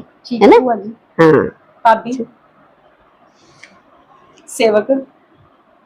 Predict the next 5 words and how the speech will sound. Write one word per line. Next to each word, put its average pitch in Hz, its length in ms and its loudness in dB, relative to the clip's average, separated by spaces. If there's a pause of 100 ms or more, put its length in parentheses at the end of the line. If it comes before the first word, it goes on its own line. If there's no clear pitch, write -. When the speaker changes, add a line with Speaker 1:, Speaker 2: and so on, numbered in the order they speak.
(1400)
Speaker 1:
ਆ 233 120 6
ਵੇਖੋ, 214 380 -8 (680)
ਵੱਡੀ 262 340 2
ਆ 294 100 4
ਨਾ, 302 180 2